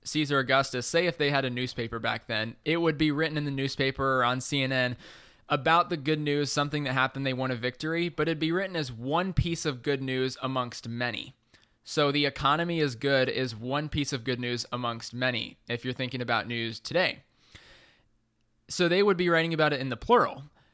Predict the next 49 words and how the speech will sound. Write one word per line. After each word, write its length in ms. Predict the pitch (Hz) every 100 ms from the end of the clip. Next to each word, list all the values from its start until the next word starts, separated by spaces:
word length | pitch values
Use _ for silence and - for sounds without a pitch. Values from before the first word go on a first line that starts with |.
| _ _ _
The 120 | - 160
gospel 440 | 196 247 - 233
writers 440 | 190 175 170 175
and 100 | 160
in 80 | 160
the 80 | 160
New 140 | 156
Testament 420 | 147 165 156 156 143
always 400 | 151 165 175 156
use 160 | 156 143
gospel 480 | 151 143 139 143 139
in 140 | 139
the 80 | 131
singular 500 | - 190 202 156 123
sense 320 | - 127 131
of, 240 | 131 123 -
"This 320 | 123 143 170
is 180 | 165 120
the 440 | 110 123 123 190 165
good 220 | 127 110
news." 440 | 107 - - -
So 240 | - - 156
as 160 | 156
we 120 | 147 160
introduce 720 | 196 220 214 160 156 160 -
and 120 | 143
we 140 | 143 135
begin 300 | 131 147 151
to 80 |
think 200 | - 160
about 220 | 147 135 123
the 80 |
gospel 640 | 123 131 135 - 135 131 135
according 340 | - 139 135 127
to 80 |
Mark, 320 | 127 165 131 - - -
this 200 | 135 175
is 120 | 196 160
what 240 | 156 135
Mark 280 | 131 147 147
is 80 | 135
saying 180 | 143
is 160 | 135 123 110 113
the 200 | 165 185
good 220 | 151 143
news 460 | 127 117 117 117 - - _ _ -
of 180 | 160 147
the 80 | 131
gospel 720 | 123 110 - 117 107 107